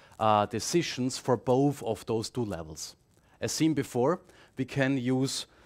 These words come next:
uh, web components for both levels, but we can also use different technologies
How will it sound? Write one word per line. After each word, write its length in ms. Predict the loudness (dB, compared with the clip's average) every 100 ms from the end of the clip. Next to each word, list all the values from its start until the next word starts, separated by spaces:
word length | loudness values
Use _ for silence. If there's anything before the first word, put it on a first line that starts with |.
| -8
uh, 260 | 0 4 4
web 240 | 4 2 2
components 720 | -2 2 2 2 0 -2 -6
for 180 | -4 -2
both 340 | 0 -2 0
levels, 460 | 0 0 0 -4 -6
but 280 | -4 -4 -2
we 100 | -8
can 340 | -2 -2 -2
also 360 | -2 -4 -2 -4
use 300 | -2 -2 -4
different 540 | -6 -8 -4 -6 -6
technologies 720 | -10 -10 -10 -8 -8 -8 -8